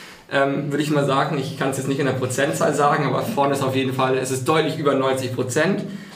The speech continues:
Ähm, in meinem Freundeskreis werde ich darüber immer sehr beneidet,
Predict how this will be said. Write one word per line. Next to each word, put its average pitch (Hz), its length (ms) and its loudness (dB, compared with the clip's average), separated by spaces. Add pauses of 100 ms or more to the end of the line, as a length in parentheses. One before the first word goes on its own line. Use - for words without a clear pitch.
(100)
Ähm, 135 480 0
in 135 100 0
meinem 135 220 2
Freundeskreis 139 640 0
werde 131 120 2
ich 127 60 -2
darüber 131 280 -2
immer 127 280 -2
sehr 127 160 2
beneidet, 127 540 0